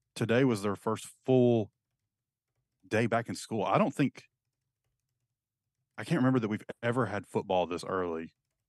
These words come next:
um, in high school, which is exciting to me, dude. I'm, I love football season. Um, it is definitely the one of some, the second most wonderful time of the year. Uh, I do love Christmas,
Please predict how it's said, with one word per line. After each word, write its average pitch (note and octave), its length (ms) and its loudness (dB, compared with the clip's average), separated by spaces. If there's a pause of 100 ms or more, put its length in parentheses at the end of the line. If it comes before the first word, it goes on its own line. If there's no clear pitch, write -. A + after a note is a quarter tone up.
(340)
um, E2+ 380 0
in F2 100 -6
high F2 180 0
school, - 300 -12
which B2+ 180 2
is C3 100 2
exciting C3 360 0
to G#2 40 0
me, F#2+ 120 0
dude. F#2 200 -2
I'm, G#2+ 240 0
I A2+ 100 0
love G#2 260 -2
football G2 260 -2
season. F2+ 480 -6 (400)
Um, E2+ 500 2 (520)
it G2 140 -2
is G2 140 0
definitely G2+ 460 0
the F#2 220 -4
one A2 240 0
of G2+ 100 -4
some, C#3 220 0 (580)
the A2 140 0
second A#2 580 -2
most G#2+ 260 0
wonderful G#2+ 400 -2
time G2+ 240 -2
of E2+ 100 -6
the F2 100 -8
year. F2 400 -2 (160)
Uh, F2 180 0
I F#2 100 2
do G2+ 140 0
love F2+ 200 2
Christmas, - 600 -6